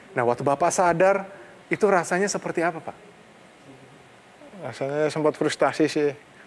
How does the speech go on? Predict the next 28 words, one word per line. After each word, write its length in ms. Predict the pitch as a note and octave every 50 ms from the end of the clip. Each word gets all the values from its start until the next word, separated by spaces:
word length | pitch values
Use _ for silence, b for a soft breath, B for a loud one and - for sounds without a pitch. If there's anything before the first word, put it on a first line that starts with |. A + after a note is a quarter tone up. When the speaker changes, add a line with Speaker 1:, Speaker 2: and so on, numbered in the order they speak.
| -
Speaker 2:
putus 240 | - D3 C#3+ D#3 -
asa 320 | D#3 C#3 B2+ - D3 C#3+ C#3 C3
gitu, 260 | C3 C3 B2 B2 C3
kok 240 | C3 C#3+ C#3+ C#3+ C3
ya 160 | C3+ C#3 C3 B2
gini 500 | A2 A2+ A2+ A#2 B2 B2+ B2 A#2 A2+ G#2
gitu. 220 | G2+ - - A2+ G2+ G#2 - B B B B B B G#2
Bisa-bisa 480 | - C3 B2 B2 B2+ A#2+ A#2 A#2+ B2 A#2+
sembuh 300 | - C3 B2+ A#2 B2 B2+
lagi 260 | B2+ B2+ B2+ A2+ C3 C#3+
apa 220 | C#3 C3+ C#3+ C#3
enggak 360 | B2+ B2 A#2+ B2 C#3+ C#3+ C#3+ C3+ B2 A#2
gitu, 180 | A2+ G#2+ A#2+
normal 400 | A2 A2+ A2+ A2+ A2+ A2+ A2+ A#2+
lagi 300 | B2 B2 A#2 A#2 C3+ C3+
apa 160 | C3 B2 B2 A#2+
enggak 340 | A#2 A2 A#2 B2 B2+ B2 A#2 A2+
gitu. 300 | G#2 G2+ G2 - - G2
Speaker 1:
Hmm. 720 | F2+ - - - - - - - - - - - - - G2
Speaker 2:
Ada 80 | G#2 G#2
perasaan 500 | - - A#2 A2+ G#2 - A#2+ A2+ A#2 A#2 A#2 A#2 A#2 A2+
gitu. 220 | A2 - - A#2 A2 A2 G2+ - - - - -
Speaker 1:
Oke. 240 | G#2 G2 - G#2+ F#2+ G2 - - - - - - - -
Nah, 160 | - B2 B2 C3
ini 160 | D3 E3 G3
kalau 180 | - E3 F3
kita 240 | F3 - F3 - E3
telusuri, 720 | - - D#3+ D#3+ D#3 - - F3+ F#3+ E3 C3 A2+ A2 A#2+